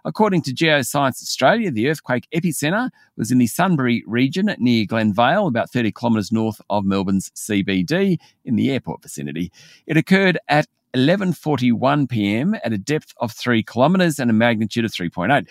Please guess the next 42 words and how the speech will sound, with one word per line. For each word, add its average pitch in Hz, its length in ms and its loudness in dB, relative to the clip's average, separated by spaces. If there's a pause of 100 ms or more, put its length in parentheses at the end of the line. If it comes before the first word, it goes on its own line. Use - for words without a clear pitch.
(280)
People 202 240 2
across 208 320 0
the 170 80 -6
city 170 240 2
woke 131 320 2
to 131 140 -4
a 107 40 -2
thumping, 160 540 2
roaring, 147 460 0
sonic-like 147 540 0 (100)
boom, 185 360 4
prompting 139 440 -2
families 151 520 0
and 113 140 -2
friends 135 340 -2
to - 120 -14
text - 320 -6
each 175 180 -2
other 190 260 4 (360)
just - 160 -12
to - 60 -6
make 104 140 -2
sure 107 360 -2
everyone 98 520 -2
was 92 380 -6
safe. 104 420 0 (300)
More 127 140 2
than 117 80 4
twenty 139 240 2
thousand 113 300 2
people 120 260 0
across - 260 -4
the 110 140 -4
whole 123 240 0
metropolis 139 580 -2
reported 123 480 -4
feeling 123 320 0
the 113 80 0
tremors 110 380 -4
to 104 100 -6
Geoscience 98 760 -4
Australia. 95 520 -2